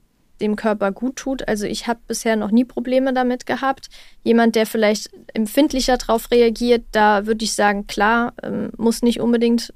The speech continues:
acht, äh, sechzehn Stunden sein, können noch mal zwölf sein. Ähm, nichtsdestotrotz geht's halt in diesem Zeitfenster von acht Stunden, sag ich jetzt mal, oder acht bis zehn, zwölf Stunden,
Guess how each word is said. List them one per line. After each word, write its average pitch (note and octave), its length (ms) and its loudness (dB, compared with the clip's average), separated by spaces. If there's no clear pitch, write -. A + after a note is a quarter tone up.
acht, - 260 -6
äh, A3 160 2
sechzehn A#3 320 0
Stunden A#3+ 360 2
sein, A3+ 240 0
können G#3+ 180 -2
noch G#3+ 100 -4
mal G3 140 -6
zwölf A3+ 340 0
sein. A#3+ 380 2
Ähm, A3 440 4
nichtsdestotrotz A#3+ 1160 0
geht's A#3+ 280 4
halt A#3 180 2
in A3+ 160 0
diesem B3 460 2
Zeitfenster A3 920 -2
von A3 220 -4
acht - 240 -6
Stunden, A3 320 0
sag F3+ 180 -4
ich F#3 140 -12
jetzt G3 180 -8
mal, G3 180 -4
oder F#3+ 220 -10
acht - 200 -16
bis - 180 -14
zehn, A#3 260 2
zwölf A3+ 300 -4
Stunden, B3 420 2